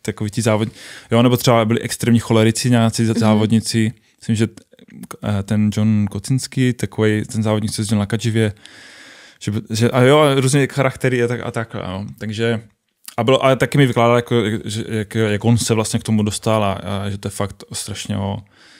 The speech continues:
Speaker 2: Je to o té náhodě, jak se říká,
Speaker 1: Mm.
Speaker 2: respektive o těch cestách, který
Speaker 1: Mm.
Speaker 2: vlastně nevymyslíš, ale máš ten vytyčený cíl.
Speaker 1: Musíš být jako, jako super talent, podle mě.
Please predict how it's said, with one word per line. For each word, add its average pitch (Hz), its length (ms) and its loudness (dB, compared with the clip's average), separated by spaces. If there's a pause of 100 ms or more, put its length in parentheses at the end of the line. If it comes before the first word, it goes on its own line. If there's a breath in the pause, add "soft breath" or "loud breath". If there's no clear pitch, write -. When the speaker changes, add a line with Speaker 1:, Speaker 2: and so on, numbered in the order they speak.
(160 loud breath)
Speaker 2:
Je 202 100 -4
to 202 140 0
o 196 40 -2
té 202 160 0
náhodě, 202 360 0
jak 208 140 -4
se 226 120 -4
říká, 208 380 -4 (200)
Speaker 1:
Mm. - 80 -8
Speaker 2:
respektive 202 560 -2
o 196 40 -2
těch 202 220 -8
cestách, 196 420 -4 (120)
který 190 240 -8
Speaker 1:
Mm. 190 40 -4
Speaker 2:
vlastně 190 280 -2
nevymyslíš, 196 640 -2
ale 190 200 0
máš 190 240 -2
ten 202 140 -4
vytyčený 190 500 -2
cíl. 220 300 -6 (100)
Speaker 1:
Musíš 123 220 -2
být 120 120 2
jako, 113 420 0 (140)
jako 107 180 -6
super 107 300 -4
talent, 98 340 -6
podle 101 240 -4
mě. 104 200 -2